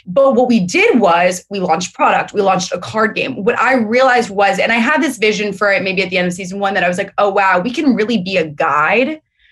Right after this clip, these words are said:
for dating post-pandemic for millennial Gen Z. Like, we will be your best friend on the date with you, whether it's through the card game, whether it's, uh, you know, you're just looking through a TikTok or an Instagram."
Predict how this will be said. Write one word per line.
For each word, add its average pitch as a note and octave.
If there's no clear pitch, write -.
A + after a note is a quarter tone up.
for G#3+
dating F#3+
post-pandemic G3
for G3+
millennial E3+
Gen E3
Z. D#3
Like, F3+
we A3
will D4
be A3+
your G3+
best F3+
friend F3+
on F#3
the F3
date E3+
with E3+
you, D#3+
whether F3+
it's B3
through A#3
the B3+
card A#3+
game, A#3+
whether F#3+
it's, F#3
uh, -
you G3
know, F#3
you're F3
just -
looking F#3
through G3
a F#3
TikTok G3+
or F#3
an F3+
Instagram." F#3